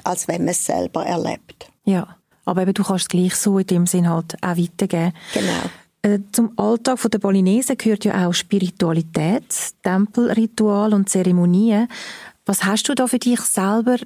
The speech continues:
Speaker 2: ähm, jetzt abgesehen von deinem Ritual, wo du für dich jetzt selber da gemacht hast, auch so ein bisschen von Bali mitgenommen?
Speaker 1: Es gibt ganz eine gute Aussage. Und das passt so extrem zu der balinesischen Spiritualität.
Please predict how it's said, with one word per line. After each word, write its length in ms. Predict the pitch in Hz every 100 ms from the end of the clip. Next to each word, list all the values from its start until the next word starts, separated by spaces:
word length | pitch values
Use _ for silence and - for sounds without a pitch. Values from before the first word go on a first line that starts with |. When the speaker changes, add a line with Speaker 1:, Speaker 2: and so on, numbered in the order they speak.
| -
Speaker 2:
ähm, 360 | 233 220 220 214
jetzt 220 | 220 -
abgesehen 460 | 220 - - 240
von 100 | 226
deinem 220 | 220 214 233
Ritual, 600 | 214 208 190 160 185 247
wo 80 |
du 80 | 226
für 140 | 214 202
dich 180 | 196 185
jetzt 160 | 185
selber 280 | 185 165 214
da 120 | 247
gemacht 360 | 240 - 226 -
hast, 160 | 226 -
auch 120 | 202
so 100 | 226
ein 60 |
bisschen 120 | 226 220
von 120 | 214
Bali 400 | 196 185 202 214
mitgenommen? 760 | 214 214 - - 208 226 262 _ - - -
Speaker 1:
Es 160 | 208 -
gibt 260 | 233 226
ganz 320 | 202 185 208
eine 60 | -
gute 440 | - 185 190 - -
Aussage. 680 | 143 147 - - 170 - - _ _ _ _ _ - - - _
Und 180 | - 180
das 220 | 202 220
passt 440 | - 180 185 - -
so 180 | 208 214
extrem 680 | 214 - - 190 190 214
zu 140 | - -
der 80 | 190
balinesischen 1120 | - 180 190 175 180 196 - - - 190 190
Spiritualität. 1600 | - - 180 185 180 180 175 180 175 - 190 185 170 190 - -